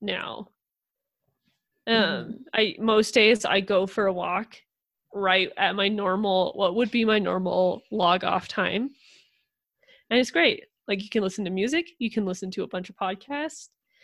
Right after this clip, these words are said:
Speaker 1: and you're, you're alone, but you're also out in nature, around other people.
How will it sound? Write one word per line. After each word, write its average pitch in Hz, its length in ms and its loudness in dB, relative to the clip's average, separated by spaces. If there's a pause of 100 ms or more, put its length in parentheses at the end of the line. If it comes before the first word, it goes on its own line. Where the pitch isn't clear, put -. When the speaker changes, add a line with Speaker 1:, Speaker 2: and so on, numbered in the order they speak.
(400)
Speaker 1:
and 208 320 2
you're, 202 540 2 (300)
you're 214 200 0
alone, 277 680 2 (520)
but 220 60 2
you're 208 160 4
also 196 280 2
out 190 200 2
in 208 100 -4
nature, 220 580 -4 (840)
around 202 400 -8
other 202 200 -4
people. 214 600 -4